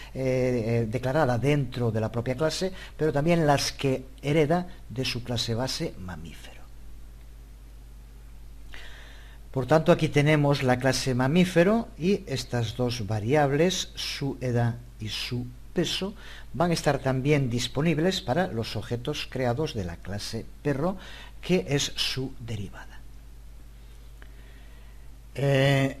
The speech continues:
ese objeto, eh, perro, hereda estas variables de la clase mamífero, pero también todos los métodos de mamífero,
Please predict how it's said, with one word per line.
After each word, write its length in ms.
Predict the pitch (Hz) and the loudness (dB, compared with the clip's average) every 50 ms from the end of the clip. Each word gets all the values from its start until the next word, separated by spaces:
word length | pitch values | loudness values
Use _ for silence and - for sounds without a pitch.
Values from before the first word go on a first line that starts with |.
| - - | -6 0
ese 400 | - 156 - - 165 165 165 - | 2 4 4 6 8 8 8 8
objeto, 800 | - - - - - 170 175 170 - - 165 180 202 202 - - - 110 | 6 2 2 6 8 8 8 8 8 8 8 8 8 8 2 -6 -4 -2
eh, 280 | 107 107 110 110 110 - | -2 0 0 0 0 2
perro, 400 | - 147 151 160 180 190 165 - - | 4 4 4 6 6 4 4 2 2
hereda 440 | 143 143 160 170 147 135 127 120 - | 6 10 10 10 10 10 8 4 2
estas 360 | - 110 - - 120 110 104 101 | -2 -4 -4 -2 -2 -2 -2 -2
variables 580 | 110 113 123 127 127 123 120 123 120 123 110 | 0 0 0 2 2 2 2 2 2 0 0
de 60 | 104 | 0
la 80 | 107 113 | -2 -2
clase 240 | - 120 113 - 98 | -2 -2 -2 -2 -2
mamífero, 360 | 107 110 143 156 - 196 196 | -2 0 0 0 2 2 2
pero 160 | 196 143 117 | 2 2 2
también 500 | 120 110 117 123 131 147 147 147 151 - - | 2 0 0 2 2 2 2 0 -2 -4 -2
todos 240 | - 147 156 175 165 | 0 2 4 6 6
los 220 | 151 139 120 123 | 4 4 2 2
métodos 680 | 135 143 151 - - 143 135 127 131 127 120 107 98 | 2 2 2 2 0 -2 0 0 0 0 0 0 -2
de 300 | 95 113 120 123 120 120 107 | 0 2 2 2 0 -2 -4
mamífero, 540 | 104 110 107 110 110 123 120 120 113 107 101 | -6 -6 -4 -4 -2 -2 -2 -4 -4 -6 -6